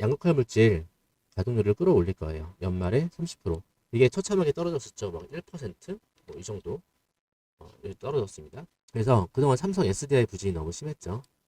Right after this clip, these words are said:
그래서 최대 구십 퍼센트, 구십 퍼센트까지 좀 개선을 할 거다. 어, 예. 코스모 신소재죠. 충주입니다.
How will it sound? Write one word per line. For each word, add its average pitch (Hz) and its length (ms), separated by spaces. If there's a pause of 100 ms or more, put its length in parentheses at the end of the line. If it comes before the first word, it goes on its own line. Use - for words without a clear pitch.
(460)
그래서 90 140
최대 180 280
구십 - 260
퍼센트, 127 280 (180)
구십 104 220
퍼센트까지 113 680 (100)
좀 87 160
개선을 95 360
할 135 60
거다. 92 380 (560)
어, 80 300 (200)
예. 80 140 (300)
코스모 120 260
신소재죠. 110 600
충주입니다. 127 640